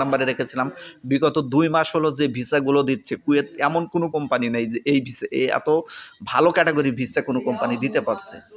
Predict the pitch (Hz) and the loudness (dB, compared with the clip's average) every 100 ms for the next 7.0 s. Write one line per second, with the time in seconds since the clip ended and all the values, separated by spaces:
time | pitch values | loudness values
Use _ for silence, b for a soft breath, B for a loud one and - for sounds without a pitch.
0 | - - 139 165 143 156 170 147 - 170 | -16 -6 -2 0 2 2 2 -6 -2 -2
1 | 180 196 190 165 147 127 123 B B B | 0 0 0 2 2 4 2 B B B
2 | _ - 117 139 143 143 135 147 143 139 | _ -8 -2 0 0 2 2 2 0 -2
3 | 135 135 135 - 127 131 123 123 117 123 | 0 -2 -2 -4 -6 -6 -4 -2 -2 -2
4 | 117 117 117 113 113 - 139 - 135 127 | 0 0 -2 -2 -4 -2 -4 -2 -6 -8
5 | 131 120 120 117 117 113 - 131 143 165 | -6 -2 0 0 -2 -2 0 0 2 2
6 | 165 180 165 143 131 127 117 113 - | 2 -2 0 0 0 0 -4 -6 -6